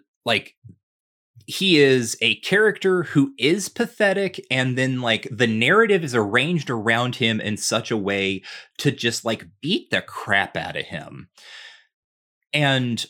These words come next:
a lot of Hussey's commentary in the book on this point is sort of backing up the fact that, uh, like, just, just echoing the point that, like, Tavros is, is a, a huge loser.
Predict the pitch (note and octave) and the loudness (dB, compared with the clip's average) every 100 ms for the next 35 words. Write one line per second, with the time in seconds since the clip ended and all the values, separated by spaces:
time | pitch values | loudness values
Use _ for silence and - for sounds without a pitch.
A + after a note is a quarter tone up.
0 | - A#2+ D3 A#3+ G#3+ - B2+ - A2+ - | 0 2 4 4 2 0 -2 -2 -6 -6
1 | - F#2+ C3+ D3+ E3+ F3+ F#3+ F#3 G#2+ A#2 | 0 0 0 -4 -4 -4 -6 -6 -4 -4
2 | F2 F#2+ C3+ - C#3+ G#2 - - A3 A3 | -4 -4 -4 -4 -6 -6 -8 -8 -6 -6
3 | - - - _ - D3+ D#3+ D3+ - E4 | -10 -20 -20 _ 0 2 2 0 -2 -2
4 | G4 - E3+ F#3 C#3+ C#3+ A#2+ - - A#2 | 0 2 0 0 -2 2 0 -2 -8 -6
5 | - A#2 B2 B2 G#2+ G2+ - G#2 G2+ F#2+ | 0 0 0 0 2 2 0 0 2 0
6 | F#2+ G#2+ D#3 D3+ - E3+ F#3 - D3 E3 | -2 -4 -4 -6 -4 -6 -6 -4 -4 0
7 | D3+ C#3 A#2+ C3+ B2+ A#2+ A2 G#2+ G2+ - | 2 2 0 -2 -2 -2 0 0 0 -2
8 | G#3 D3 G#2 G2+ G#2 G#2 - G2 G#2 G2+ | -2 2 0 0 -2 -4 -4 -4 -4 -4
9 | G2+ G#2 G#2 - - G2+ A#2+ B2 D#3+ E3+ | -2 0 0 0 -4 -4 -4 0 0 0
10 | E2+ F2 | -2 -4